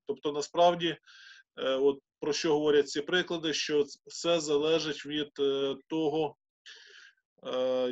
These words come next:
який у вас, е, є, е, векторний простір.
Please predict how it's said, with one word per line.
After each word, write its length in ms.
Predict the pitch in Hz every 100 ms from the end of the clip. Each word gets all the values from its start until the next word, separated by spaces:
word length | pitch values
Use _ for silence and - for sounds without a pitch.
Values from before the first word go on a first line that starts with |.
| 123
який 480 | 135 143 165 165 156
у 100 | 139
вас, 560 | 143 147 139 - -
е, 400 | 147 139 135 131 - _ _ _ _ 135
є, 380 | 123 127 143 147
е, 80 | 139 123 _ _ _ _ _ _ _ _ _ - - _ _ _ _ 127 123 113 117 117 117 117 113 117
векторний 540 | 139 156 147 147 147 147
простір. 480 | 151 135 - -